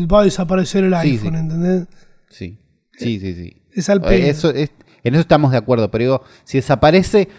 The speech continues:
Speaker 2: no me, no se, no me puedo imaginar un dispositivo único que lo reemplace, ni ahí.
Speaker 1: No, no.
Speaker 2: Eso digo.
Speaker 1: Bueno, mirá, otro, yo sí, si querés sí, ponele algún tipo
Speaker 2: A ver.
Speaker 1: de gafa, algún tipo de implante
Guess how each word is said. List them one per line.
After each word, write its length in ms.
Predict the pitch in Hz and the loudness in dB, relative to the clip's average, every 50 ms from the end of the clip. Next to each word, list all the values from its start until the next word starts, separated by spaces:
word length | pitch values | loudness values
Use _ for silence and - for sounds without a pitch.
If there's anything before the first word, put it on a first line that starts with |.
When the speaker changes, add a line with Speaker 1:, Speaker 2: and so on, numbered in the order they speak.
| _ _ | _ _
Speaker 2:
no 480 | - 123 131 139 151 156 165 165 160 156 | -6 0 4 4 6 6 6 6 4 2
me, 300 | 147 139 139 131 135 139 - | 0 -2 -4 -4 -6 -6 -6
no 260 | 139 135 147 170 180 | -4 -2 -2 -2 -2
se, 180 | - - - 160 | -4 -6 -8 -8
no 340 | 160 139 139 - - 135 143 | -8 -8 -8 -8 -6 -4 0
me 100 | 160 151 147 | 0 0 0
puedo 180 | - 165 170 | 0 0 0
imaginar 460 | 165 156 147 135 - - 127 135 139 | 0 0 -2 -6 -6 -4 -2 -2 0
un 120 | 143 135 139 | -2 -2 -4
dispositivo 840 | 131 120 - - 110 - - 113 101 - 139 147 143 143 143 139 - _ _ _ _ _ _ | -4 -6 -6 -6 -8 -8 -10 -10 -4 0 2 4 4 4 2 0 -4 _ _ _ _ _ _
único 440 | - 139 143 147 156 131 - 120 92 | -2 0 0 0 0 0 0 -2 0
que 80 | 104 | 0
lo 100 | 98 92 | -2 -2
reemplace, 580 | 92 92 95 90 - 117 120 113 104 - - 98 | -2 -4 -6 -6 -4 -2 -2 -2 -2 -4 -10 -10
ni 180 | 95 107 113 117 | -8 -6 -4 -2
ahí. 220 | 117 113 113 104 | -2 -2 0 0
Speaker 1:
No, 340 | 95 175 175 165 160 156 151 _ _ _ _ _ - | -2 -2 -2 -4 -6 -10 -14 _ _ _ _ _ -8
no. 80 | 180 | -6
Speaker 2:
Eso 240 | 156 147 139 - - | -6 -6 -6 -10 -12
digo. 180 | - - - - _ _ - - - - _ | -12 -12 -16 -18 _ _ -20 -20 -20 -12 _
Speaker 1:
Bueno, 200 | - 262 277 247 233 | 0 2 4 4 4
mirá, 240 | 240 254 269 247 240 | 4 4 4 4 4
otro, 240 | 262 294 226 302 320 | 2 2 0 -2 -2
yo 180 | 226 - 302 | 0 0 0
sí, 380 | 240 - 240 220 202 175 147 - _ _ _ - | 0 0 0 0 0 -2 -4 -8 _ _ _ -16
si 180 | - - 196 | -12 -10 -6
querés 260 | 160 196 233 294 269 | -2 0 2 2 2
sí, 260 | - - 226 226 214 185 | 2 2 2 2 2 0
ponele 560 | 151 - 180 180 196 202 196 190 185 175 170 | 0 -2 0 4 4 6 6 6 4 2 0
algún 240 | 170 180 202 196 175 | 0 0 0 0 -2
tipo 140 | 214 190 | -2 -2
Speaker 2:
A 40 | 202 | 0
ver. 140 | 202 196 185 | 0 0 0
Speaker 1:
de 60 | 180 | 0
gafa, 500 | 185 190 202 208 208 202 170 - - 180 | 0 -2 0 0 0 -2 -2 -4 -4 -4
algún 200 | 175 180 185 190 | -4 -2 -2 -2
tipo 220 | 170 190 170 185 185 | -2 -2 -2 0 0
de 60 | 180 | 0
implante 800 | 180 170 156 147 190 196 185 190 196 196 175 180 185 170 156 | 0 -2 -2 -2 -2 0 0 2 0 0 0 -2 -2 -4 -4